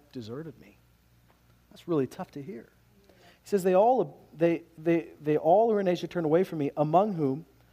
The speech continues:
are Phygelus and Hermogenes. The Lord grant mercy to the house of Onesiphorus, for he has refreshed me, and he was not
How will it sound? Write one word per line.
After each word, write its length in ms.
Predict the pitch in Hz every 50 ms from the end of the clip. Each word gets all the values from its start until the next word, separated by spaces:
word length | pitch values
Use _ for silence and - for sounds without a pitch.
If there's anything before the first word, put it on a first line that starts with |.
| _ _ _ _ -
are 80 | 139 139
Phygelus 680 | - - 170 165 175 170 160 165 185 196 - - - -
and 160 | - 151 143 139
Hermogenes. 760 | 147 151 156 170 185 165 156 139 123 107 104 104 - - - _ _ _ _ _ _ -
The 80 | 143
Lord 340 | 139 139 151 170 208 208 175
grant 320 | - 190 208 208 202 147
mercy 640 | 185 180 180 190 208 226 - - - - 131 127 135
to 120 | - -
the 100 | 147 139 127
house 300 | 131 165 175 180 - -
of 80 | 147
Onesiphorus, 880 | 147 147 151 170 160 - 156 - - 175 175 151 123 127 147 - - - _ _ - _ _ _
for 160 | - - 156
he 160 | 143 165 180
has 160 | 165 156 123
refreshed 600 | 143 147 - - - - 185 214 240 233 - - -
me, 160 | 151 139 131
and 140 | 131 135 139
he 220 | - - 220 226
was 220 | 202 156 143 123 143
not 540 | 147 147 170 190 196 151 123 123 - -